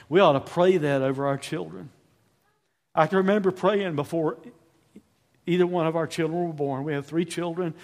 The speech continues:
one miscarriage, one already in heaven. But I remember praying before either of our children were born, saying, "God, they're yours. You take them, you do with them whatever you want to do. If that means they go to Africa and I never see them,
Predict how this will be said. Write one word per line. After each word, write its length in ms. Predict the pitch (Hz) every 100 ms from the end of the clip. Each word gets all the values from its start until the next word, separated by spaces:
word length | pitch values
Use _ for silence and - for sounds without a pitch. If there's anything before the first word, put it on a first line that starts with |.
| - -
one 460 | 131 151 170 175 175
miscarriage, 600 | 156 - 180 165 151 139
one 200 | 151 165
already 240 | 156 156
in 60 | 147
heaven. 400 | 151 139 131 131
But 100 | 131
I 100 | 139
remember 340 | 151 156 156
praying 440 | - 160 143 127 - - - -
before 340 | 123 156 175
either 420 | 208 180 185 180
of 160 | 175 139
our 140 | 147
children 420 | 143 147 139 139
were 60 | 127
born, 400 | 120 117 110 110 - - -
saying, 300 | 156 135 127
"God, 300 | 147 156 139
they're 160 | 135
yours. 560 | 117 147 147 143 143 220
You 220 | 170 147
take 320 | 151 196 190 185
them, 300 | 180 170 156
you 120 | 139
do 180 | 147 156
with 120 | 143
them 200 | 143 131
whatever 340 | 131 147 160
you 80 | 202
want 180 | 190 190
to 100 | 147
do. 180 | 127 123
If 60 |
that 160 | 143 170
means 300 | 196 208 -
they 140 | 165
go 180 | 139 135
to 160 | 127 165
Africa 420 | 185 196 - 202
and 140 | 131
I 100 | 135
never 220 | 156 165
see 240 | 175 247 277
them, 160 | 262